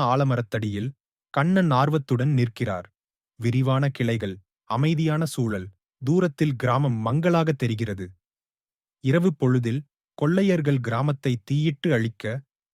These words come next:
மக்கள் பயத்தில் ஓடுகிறார்கள். வணிகரின் வீடு சேதமடைகிறது, அவர் அதிர்ச்சியுடன் நிற்கிறார். தாழ்மையடைந்த வணிகர், கண்ணனின் முன்னிலையில் முழங்கால் விழுந்து மன்னிப்பு கேட்கிறார். கண்ணன் சிரித்துக்கொண்டு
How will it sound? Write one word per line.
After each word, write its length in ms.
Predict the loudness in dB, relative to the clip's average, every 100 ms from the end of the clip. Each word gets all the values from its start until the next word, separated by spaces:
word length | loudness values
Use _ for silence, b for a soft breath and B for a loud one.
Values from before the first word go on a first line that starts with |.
| -4
மக்கள் 400 | -4 0 2 4
பயத்தில் 480 | 2 0 0 0 2
ஓடுகிறார்கள். 680 | 2 0 -2 -4 -6 -10 -14 -18 _ _ _ _
வணிகரின் 500 | 0 2 4 4 4
வீடு 220 | 2 0 0
சேதமடைகிறது, 840 | 0 0 2 0 0 -4 -6 -6 -10 -14 _ _
அவர் 200 | -4 -2
அதிர்ச்சியுடன் 680 | -2 0 0 0 0 2 2
நிற்கிறார். 540 | 0 -2 -6 -8 -8 -12 _ _ _ _ _ _ _ _ _
தாழ்மையடைந்த 680 | 2 4 4 4 4 4 4
வணிகர், 420 | 2 -2 -4 -8 -12 _ _ _
கண்ணனின் 420 | 0 2 4 6 4
முன்னிலையில் 600 | 4 4 4 2 0 -4
முழங்கால் 540 | -2 0 2 2 2
விழுந்து 340 | 2 0 2 0
மன்னிப்பு 460 | 0 2 2 0 -4
கேட்கிறார். 560 | -4 -6 -6 -6 -8 _ _ _ _ _ _ _ 0
கண்ணன் 340 | 4 4 2
சிரித்துக்கொண்டு 760 | 2 0 0 -4 -4 -4 -6